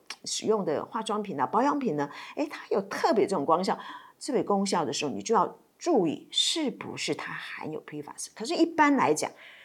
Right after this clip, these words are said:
这些企业它不会主动揭-，揭露哦，它是含有P fas的。为什么？因为它就会说，“我的所有东西，我这配方是，是一种这个，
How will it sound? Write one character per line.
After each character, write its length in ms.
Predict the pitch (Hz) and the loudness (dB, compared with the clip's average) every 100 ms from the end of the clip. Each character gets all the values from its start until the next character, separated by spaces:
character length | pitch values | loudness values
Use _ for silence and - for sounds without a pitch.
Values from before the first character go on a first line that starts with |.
| - - _ _ | -20 -20 _ _
这 140 | - | -2
些 340 | 339 302 294 294 | 6 8 8 6
企 280 | - 294 254 | 0 4 6
业 80 | |
它 140 | 180 - | 4 0
不 120 | - | 2
会 140 | 285 277 | 4 4
主 140 | - | 2
动 200 | 170 196 | -2 0
揭-， 160 | 196 196 196 - _ _ | 2 2 2 -6 _ _
揭 240 | - 262 | 4 8
露 160 | 277 277 | 10 12
哦， 320 | 127 82 - | 10 6 -2
它 160 | - 214 | -10 -10
是 140 | 214 | -6
含 180 | 208 185 | -6 -6
有 80 | 170 | -6
P 240 | - - | -8 -8
fas 400 | 330 - - - | -6 -6 -8 -10
的。 100 | - - | -12 -6
为 100 | 190 | -4
什 60 | |
么？ 160 | 151 - - - - | -2 -4 -12 -20 -8
因 100 | 381 | -2
为 80 | 415 | 0
它 160 | 381 392 | 0 0
就 100 | 349 | 0
会 80 | |
说 140 | 320 - | 4 8
，“我 180 | 196 180 | 8 8
的 140 | 294 | 4
所 260 | - 262 330 | 4 6 8
有 140 | 196 | 8
东 180 | 202 285 | 6 4
西， 140 | 330 | 4
我 160 | 170 139 | 2 2
这 160 | - | 0
配 240 | 311 359 294 | -4 0 4
方 240 | 262 240 | 6 6
是， 400 | 240 - 196 - | 4 4 2 0
是 220 | - - 262 | -4 0 2
一 100 | 247 | 4
种 300 | 208 139 117 | 6 6 4
这 220 | 202 165 | 4 4
个， 220 | - 113 | 2 -2